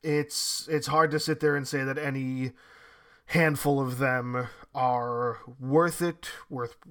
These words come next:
rewatching, or worth even making a staple in your, like, the Christmas movies you watch, you know. A lot of people have their staples,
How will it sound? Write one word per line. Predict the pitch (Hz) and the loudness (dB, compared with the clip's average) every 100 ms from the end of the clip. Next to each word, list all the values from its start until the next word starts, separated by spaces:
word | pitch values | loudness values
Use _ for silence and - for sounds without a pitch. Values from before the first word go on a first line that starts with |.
| - | -20
rewatching, | 143 147 160 151 147 - 151 143 139 | -6 -2 2 4 4 4 0 0 -2
or | 131 | -2
worth | 127 135 | 2 0
even | 131 127 127 | 0 -4 -4
making | 127 127 139 127 123 123 120 _ _ _ _ _ _ _ _ _ - | -4 -4 -4 -4 -4 -6 -8 _ _ _ _ _ _ _ _ _ -10
a | 143 | -6
staple | - - - 160 151 135 143 139 135 135 | -4 -4 0 4 4 2 2 2 0 -4
in | 139 139 131 123 123 120 120 113 127 180 | -4 -4 -4 -4 -6 -6 -8 -10 -12 -4
your, | 143 143 | -4 -2
like, | 131 123 - _ _ _ _ | -6 -8 -12 _ _ _ _
the | 151 | -4
Christmas | - 151 - 135 143 | 2 2 2 -4 -2
movies | 127 123 120 | -2 -4 -4
you | 127 | -4
watch, | 117 - - | -6 -10 -14
you | 123 | -12
know. | 117 117 _ _ _ _ _ _ _ - | -12 -14 _ _ _ _ _ _ _ -10
A | - | 2
lot | 147 131 | 6 6
of | 127 | 4
people | 139 127 135 | -4 -4 -4
have | 127 120 | -4 -2
their | 139 156 | 2 2
staples, | - 151 143 147 147 143 | 0 -4 -2 -4 -4 -6